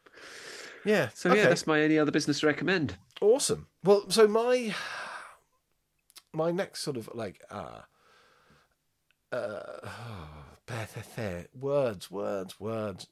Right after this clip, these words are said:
Speaker 1: M-, I need more of them. Um, our next any other business is what we do next week, or next episode. So, uh,
Speaker 2: Yeah.
Speaker 1: now, sort of the, the, the option, we could go along from my any other business theme of the bear, 'cause I'm quite into, I'm watching a lot of food stuff at the moment,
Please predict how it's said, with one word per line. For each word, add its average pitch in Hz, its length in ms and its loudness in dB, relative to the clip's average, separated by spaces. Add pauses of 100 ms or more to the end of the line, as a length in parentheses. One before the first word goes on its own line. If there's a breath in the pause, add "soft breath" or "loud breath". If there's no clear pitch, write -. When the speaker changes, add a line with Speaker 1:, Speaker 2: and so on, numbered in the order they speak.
(100)
Speaker 1:
M-, 151 200 -10
I 165 40 -10
need 185 220 -10
more 160 240 -4
of 147 120 -8
them. 95 160 -10 (360 loud breath)
Um, 170 360 4 (520)
our 160 160 0
next - 340 -2
any 113 200 0
other 87 140 -2
business 90 440 -2
is 120 240 -4
what 127 180 0
we 123 80 0
do 110 120 0
next 92 220 -4
week, 76 220 -8 (840)
or 123 80 -6
next 87 220 -6
episode. - 380 -8 (460 loud breath)
So, 101 420 0 (180)
uh, 82 400 -2 (240)
Speaker 2:
Yeah. - 140 -6 (420)
Speaker 1:
now, 143 180 2
sort 165 220 -2
of 147 160 -8
the, 165 80 2 (100)
the, 185 160 -8
the 190 160 -4
option, 131 260 -8
we 147 100 -4
could 156 140 -10
go 196 180 0
along 165 220 0
from 139 160 -6
my 127 560 -4
any 123 140 -6
other 110 120 -4
business 107 320 -6
theme 104 280 -6
of 87 100 -12
the 82 60 -14
bear, 87 340 -4
'cause - 180 -10
I'm 92 140 -6
quite 90 220 -8
into, 87 200 -14 (280)
I'm 92 100 -10
watching 92 240 -10
a - 20 -8
lot 85 80 -8
of - 60 -12
food 80 240 -12
stuff - 200 -14
at 67 60 -18
the 69 60 -16
moment, 78 280 -10